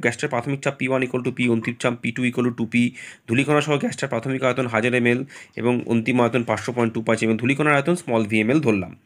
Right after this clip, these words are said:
তাহলে ধূলিকণা ছাড়া গ্যাসের প্রাথমিক আয়তন ভি ওয়ানটা যেটা হবে, তাহলে হাজার মাইনাস small v আর ভি টু হবে পাঁচশো পয়েন্ট দুই পাঁচ মাইনাস small v। তাহলে বয়লের সূত্র অনুযায়ী পি ওয়ান ভি ওয়ান equal to পি টু ভি টু, মানগুলো বসিয়ে দিলে পিপি কেটে যাচ্ছে। এখান থেকে দেখো, ভিকে আমরা সমাধান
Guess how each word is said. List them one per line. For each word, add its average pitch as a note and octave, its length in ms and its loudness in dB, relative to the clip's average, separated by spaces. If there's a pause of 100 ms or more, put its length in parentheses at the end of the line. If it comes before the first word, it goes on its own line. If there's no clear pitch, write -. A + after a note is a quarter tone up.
(220)
তাহলে A#2+ 220 -2
ধূলিকণা C#3+ 320 2
ছাড়া D#3 200 0
গ্যাসের D3 220 0
প্রাথমিক C#3+ 300 -4
আয়তন C#3+ 220 0
ভি A2 140 2
ওয়ানটা D3+ 320 2
যেটা B2 200 -2
হবে, A#2 220 0
তাহলে B2+ 220 0
হাজার A#2+ 240 0
মাইনাস B2+ 240 -2
small B2 260 -2
v - 20 -4 (560)
আর G#2+ 160 2
ভি G#2+ 160 2
টু D3+ 140 4
হবে C#3 180 4 (160)
পাঁচশো - 340 -6
পয়েন্ট C3 200 -2
দুই A#2+ 200 0
পাঁচ A#2+ 200 2
মাইনাস A#2 260 0
small G2+ 240 0
v। - 20 -14 (500)
তাহলে A2+ 240 2
বয়লের B2 220 2
সূত্র C#3+ 140 -8
অনুযায়ী C#3 280 0
পি C3+ 100 -2
ওয়ান B2+ 180 0
ভি B2+ 60 -8
ওয়ান B2+ 120 0
equal B2 180 -4
to A#2+ 100 -4
পি C3+ 100 -2
টু D3 120 0
ভি C3+ 140 -2
টু, C#3+ 60 -2 (200)
মানগুলো A2 380 2
বসিয়ে B2 220 2
দিলে B2+ 120 -2 (100)
পিপি A#2+ 320 -2
কেটে A#2+ 240 2
যাচ্ছে। B2+ 280 0 (440)
এখান B2+ 180 -2
থেকে B2+ 160 2
দেখো, B2 140 0 (120)
ভিকে C3+ 340 0
আমরা C3 140 2 (120)
সমাধান A#2+ 320 -2